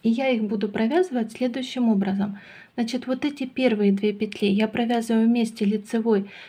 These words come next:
с наклоном влево за задние стеночки, потом делаю накид, следующая петля у меня лицевая. Потом я вяжу три изнаночных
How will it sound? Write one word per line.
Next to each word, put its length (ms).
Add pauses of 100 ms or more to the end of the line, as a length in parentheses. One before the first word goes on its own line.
с 120
наклоном 560
влево 340
за 200
задние 400
стеночки, 600 (320)
потом 400
делаю 420
накид, 540 (240)
следующая 680
петля 540
у 80
меня 320
лицевая. 840 (240)
Потом 260
я 140
вяжу 320
три 340
изнаночных 1000